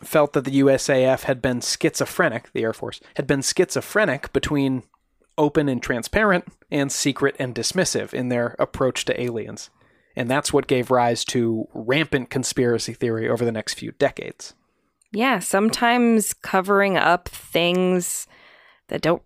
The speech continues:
Speaker 2: really need to be covered up, uh, just make things more mysterious
Speaker 1: Mm-hmm.
Speaker 2: and make the conspiracies even bigger.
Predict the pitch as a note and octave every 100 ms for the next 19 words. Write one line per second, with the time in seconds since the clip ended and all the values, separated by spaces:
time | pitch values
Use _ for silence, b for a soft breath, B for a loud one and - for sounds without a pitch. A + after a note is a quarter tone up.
0 | - D#3 F#3+ G3 G3 F#3+ G3 F#3 G3 F#3
1 | F#3+ F#3+ G3 - - E3+ E3 E3 - F3
2 | - F3+ E3+ E3+ E3 - - - F3 E3
3 | D#3+ D#3+ D#3 F#2 F2 - - - - -
4 | C#3+ D3+ D3+ - - - - - _ b
5 | b b b b A2+ A2+ A2+ - - F#3
6 | - - - - G#3 - A3+ A3+ - A#3
7 | A#3 A#3 A#3+ C4 B3 G3